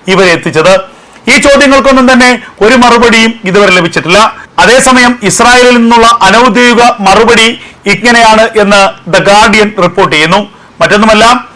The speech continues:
തങ്ങളുടെ രാജ്യത്ത് നിന്ന്, തങ്ങളുടെ രാജ്യത്തിന്റെ സമീപത്തേക്ക് എത്തിയ പാലസ്തീനികളെ അവർക്കിഷ്ടമുള്ള ഇടത്തേക്ക് കൊണ്ട് എത്തിക്കുക മാത്രമാണ് തങ്ങൾ ചെയ്തത്. ഗാസ വിട്ട്, ഗാസ മുനമ്പിൽ നിന്ന് മ-, ഞങ്ങളുടെ രാജ്യത്തേക്ക് എത്തിയ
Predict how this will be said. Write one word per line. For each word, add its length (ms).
തങ്ങളുടെ 300
രാജ്യത്ത് 580
നിന്ന്, 260
തങ്ങളുടെ 320
രാജ്യത്തിന്റെ 540
സമീപത്തേക്ക് 580
എത്തിയ 420
പാലസ്തീനികളെ 880
അവർക്കിഷ്ടമുള്ള 680
ഇടത്തേക്ക് 380
കൊണ്ട് 280
എത്തിക്കുക 460
മാത്രമാണ് 600
തങ്ങൾ 200
ചെയ്തത്. 440
ഗാസ 300
വിട്ട്, 480
ഗാസ 300
മുനമ്പിൽ 480
നിന്ന് 340
മ-, 240
ഞങ്ങളുടെ 360
രാജ്യത്തേക്ക് 560
എത്തിയ 400